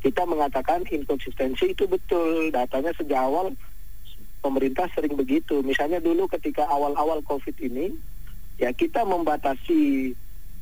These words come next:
eh, katakanlah penerbangan dari luar negeri ke Indonesia, misalnya dari Singapura, dari, eh, Tiongkok gitu. Tapi pada saat yang sama, Kementerian Pariwisata memberikan subsidi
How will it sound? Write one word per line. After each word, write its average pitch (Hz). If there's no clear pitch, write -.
eh, 127
katakanlah 135
penerbangan 151
dari 131
luar 135
negeri 143
ke 117
Indonesia, 131
misalnya 127
dari 117
Singapura, 143
dari, 123
eh, 120
Tiongkok 147
gitu. -
Tapi -
pada 175
saat 165
yang 151
sama, 143
Kementerian 185
Pariwisata 165
memberikan 196
subsidi 196